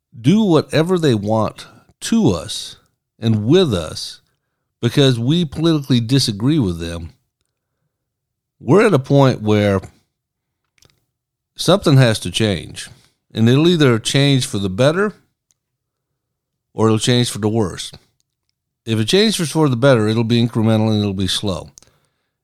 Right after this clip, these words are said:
If it changes for the worst, it'll come much quicker.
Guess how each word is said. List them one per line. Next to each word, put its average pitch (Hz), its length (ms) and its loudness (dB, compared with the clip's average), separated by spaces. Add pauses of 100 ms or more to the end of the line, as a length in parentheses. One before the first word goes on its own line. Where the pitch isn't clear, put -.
(120)
If 151 60 0
it 160 60 0
changes 196 380 2
for 139 120 0
the 117 60 2
worst, 131 480 0 (680)
it'll 120 180 0
come 117 200 2
much 113 260 0
quicker. 92 340 -4